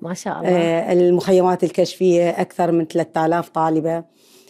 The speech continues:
Speaker 2: آه، كذلك،
Speaker 1: هذه
Speaker 2: آه،
Speaker 1: كلها مسؤولية
Speaker 2: مدر-،
Speaker 1: للمستقبل
Speaker 2: مدارس
Speaker 1: التهيئ.
Speaker 2: الكفيل الآن وصل
Speaker 1: <clears throat>
Speaker 2: عددها إلى ألفين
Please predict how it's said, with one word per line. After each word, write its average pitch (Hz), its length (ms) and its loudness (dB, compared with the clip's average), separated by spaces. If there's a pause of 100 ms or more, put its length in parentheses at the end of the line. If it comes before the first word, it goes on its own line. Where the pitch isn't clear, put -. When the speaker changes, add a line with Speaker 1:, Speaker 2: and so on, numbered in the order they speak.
(140)
Speaker 2:
آه، 165 380 0
كذلك، 190 560 2
Speaker 1:
هذه 185 540 0
Speaker 2:
آه، - 40 -2
Speaker 1:
كلها 285 220 2
مسؤولية 208 520 2
Speaker 2:
مدر-، 247 240 6
Speaker 1:
للمستقبل 220 340 4
Speaker 2:
مدارس 214 480 4
Speaker 1:
التهيئ. 190 180 2
Speaker 2:
الكفيل 190 340 6
الآن 180 380 2
وصل 175 300 2
Speaker 1:
<clears throat> 143 60 4
Speaker 2:
عددها 175 340 2
إلى 170 320 4
ألفين 185 460 2